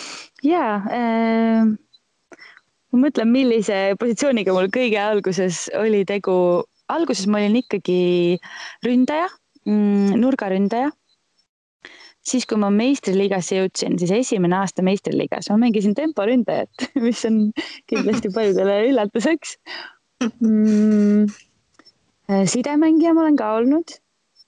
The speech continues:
Äh, mitte küll meistriliigas, aga, aga pigem sellistel, äh, äh, rahvaturniiridel. Äh,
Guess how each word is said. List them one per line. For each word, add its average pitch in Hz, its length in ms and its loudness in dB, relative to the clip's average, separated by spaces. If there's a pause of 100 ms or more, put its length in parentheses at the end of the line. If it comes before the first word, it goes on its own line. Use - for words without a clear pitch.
(400)
Äh, 196 840 0 (380)
mitte 240 420 0
küll 202 160 2
meistriliigas, 214 840 0
aga, 180 420 -2 (380)
aga 185 200 -4
pigem 196 300 -2
sellistel, 175 560 -2 (120)
äh, 170 380 0 (540)
äh, 175 680 0
rahvaturniiridel. 294 920 0 (800)
Äh, 202 60 -2